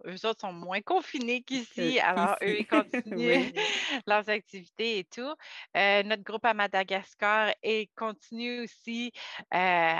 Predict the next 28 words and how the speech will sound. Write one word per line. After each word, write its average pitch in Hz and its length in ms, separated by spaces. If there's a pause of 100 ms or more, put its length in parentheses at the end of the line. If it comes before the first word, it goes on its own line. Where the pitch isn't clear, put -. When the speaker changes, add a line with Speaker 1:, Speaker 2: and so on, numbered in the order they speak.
Speaker 1:
à 170 140
faire 190 480
certaines 208 480
choses, 208 580
euh, 180 220
à 175 140
se, 180 420
à 175 140
discuter - 580
un 190 140
peu. 202 340
En-, 208 140 (180)
encore 240 360
là, 254 160
on 247 40
est 220 100
en 202 80
train 220 160
de 202 60
les 208 180
aider 190 280
à 180 100
essayer 190 460
de 170 160 (420)
continuer 233 500
à 185 120
avancer 180 420
plus. 247 300